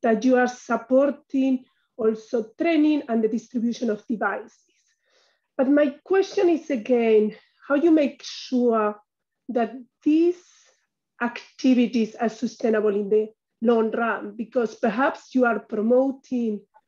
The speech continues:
models that make the country or the city or the community extremely dependent of devices and training that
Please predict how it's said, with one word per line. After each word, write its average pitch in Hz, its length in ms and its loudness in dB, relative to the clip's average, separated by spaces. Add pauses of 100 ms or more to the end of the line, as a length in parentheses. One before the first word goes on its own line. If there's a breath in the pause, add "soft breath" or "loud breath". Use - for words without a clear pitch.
(420)
models 269 920 2 (440)
that 233 680 0
make 240 580 0 (460)
the 220 480 -2 (320)
country 302 640 -4
or 262 140 -4
the 208 200 -4
city 254 460 -6
or 269 100 -4
the 233 140 -2
community 226 800 -6 (220 soft breath)
extremely 330 640 -2
dependent 220 800 -2
of 214 200 -6 (720)
devices 240 880 -2 (160)
and 233 200 -6
training 226 520 -4
that 214 340 -8